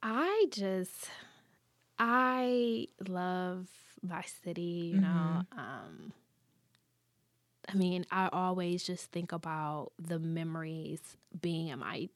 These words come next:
Speaker 1: you know, just growing up, being, like, a teenager to
Speaker 2: Mm-hmm.
Speaker 1: being in my twenties. I'm telling my age.
Speaker 2: <laughs>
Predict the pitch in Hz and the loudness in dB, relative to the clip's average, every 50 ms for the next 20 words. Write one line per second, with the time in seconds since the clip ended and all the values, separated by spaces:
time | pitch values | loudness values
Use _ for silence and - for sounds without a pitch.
0 | _ 180 180 165 156 147 156 175 170 - - 160 165 165 175 175 180 175 170 - | _ -6 -4 -4 -4 -6 -6 -8 -8 -8 -6 -4 -2 2 2 2 2 2 0 -4
1 | - - 175 175 175 175 175 170 - - - - - - - - _ _ _ 175 | -6 -4 -2 0 0 0 0 -2 -4 -6 -14 -20 -20 -20 -20 -20 _ _ _ 2
2 | 170 185 185 185 175 175 170 - - - _ - 113 101 - - - - - - | 4 6 6 6 6 4 2 0 -4 -6 _ -6 -6 -6 -8 -12 -18 -20 -20 -20
3 | - - - - - - _ _ _ _ 175 160 - - - - 330 349 320 320 | -20 -20 -20 -20 -20 -20 _ _ _ _ -4 -2 -2 -4 0 6 8 8 10 10
4 | 294 294 294 277 269 269 269 269 262 254 254 247 240 196 202 190 190 202 202 196 | 8 8 6 6 6 6 8 8 8 6 6 6 8 8 8 8 8 8 8 6
5 | 190 180 170 160 156 165 - - - 311 311 302 302 302 285 285 285 269 - 226 | 6 4 2 0 -2 -4 -6 -8 -4 -2 -2 0 0 0 -2 -2 -2 -4 -6 -10
6 | 208 - 208 202 196 190 180 - - _ - - 202 - - 202 - - - - | -10 -8 -8 -8 -6 -8 -8 -10 -12 _ -8 -6 -6 -6 -6 -6 -8 -10 -2 4
7 | 233 226 196 196 240 254 269 226 220 240 254 196 208 - 240 202 | 6 6 8 8 8 8 8 8 8 8 8 8 8 8 4 2